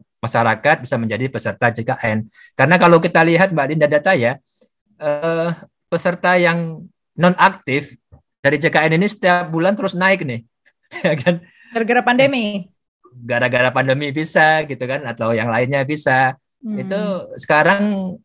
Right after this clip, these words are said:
Speaker 1: di du-, November dua ribu dua satu sampai empat puluh satu juta peserta
Speaker 2: Hmm.
Speaker 1: yang dia, eh, nonaktif ya, dari peserta C K N ini. Nah, ini tentu, eh, ketika nanti, eh, resiko sakit peserta ini, ke-, dia membutuhkan rumah sakit,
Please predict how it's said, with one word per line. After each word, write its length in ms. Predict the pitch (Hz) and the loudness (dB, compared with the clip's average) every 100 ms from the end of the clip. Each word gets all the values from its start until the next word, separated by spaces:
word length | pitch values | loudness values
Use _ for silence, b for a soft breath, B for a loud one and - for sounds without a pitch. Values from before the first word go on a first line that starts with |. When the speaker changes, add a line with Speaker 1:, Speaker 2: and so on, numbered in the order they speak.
| _ _ | _ _
Speaker 1:
di 240 | - 139 143 | -4 -4 0
du-, 320 | 147 147 151 | 0 2 4
November 600 | 151 147 151 147 175 190 | 4 6 4 4 4 4
dua 240 | 151 139 135 | 4 4 4
ribu 560 | 139 131 135 135 135 135 | 0 0 -2 -2 -2 -2
dua 280 | 131 127 | 0 0
satu 360 | 127 131 120 196 | 0 -2 -2 -4
sampai 320 | 147 127 131 | -6 -2 0
empat 140 | 127 123 | 0 -2
puluh 80 | 131 | -2
satu 120 | 135 127 | -4 -2
juta 400 | 185 - 123 - _ _ _ _ | 0 0 -2 -4 _ _ _ _
peserta 320 | - 113 110 | -6 -2 2
Speaker 2:
Hmm. 100 | 127 | 4
Speaker 1:
yang 140 | 120 120 120 | 4 0 -2
dia, 400 | 117 131 131 127 _ _ | -2 0 -2 -6 _ _
eh, 480 | 117 107 104 101 - | -8 -6 -6 -10 -4
nonaktif 560 | 127 127 135 - 139 | -2 2 0 2 0
ya, 320 | 113 104 110 123 _ _ _ _ | 0 -2 -2 -6 _ _ _ _
dari 480 | _ 107 107 127 120 | _ -2 0 0 -2
peserta 400 | - - - 113 107 | -4 -6 -2 -2 -2
C 80 | 104 | -4
K 160 | 98 | -8
N 80 | 101 | -8
ini. 80 | 95 | -6
Nah, 160 | 90 | -2
ini 160 | 107 135 | 0 2
tentu, 480 | 117 113 143 156 - _ _ _ - | 0 0 0 -2 -6 _ _ _ -10
eh, 420 | 104 101 98 95 101 | -6 -4 -4 -4 -8
ketika 400 | 113 107 113 117 | -6 -4 0 2
nanti, 640 | 113 107 107 120 117 113 104 - _ _ _ | 2 2 0 0 0 -2 -4 -12 _ _ _
eh, 160 | 113 | -6
resiko 400 | 107 117 120 123 | -2 -2 -2 -2
sakit 480 | 117 123 117 135 123 | 0 0 0 -2 -2
peserta 400 | 120 117 107 110 | -2 -4 -2 -4
ini, 320 | 107 113 120 | -2 -2 -2
ke-, 80 | 113 | -4
dia 160 | 107 107 | -4 -4
membutuhkan 480 | 104 104 113 110 110 | -4 -6 -6 -4 -2
rumah 240 | 104 101 | -2 -2
sakit, 560 | 107 95 - 147 170 | -4 -8 -2 2 2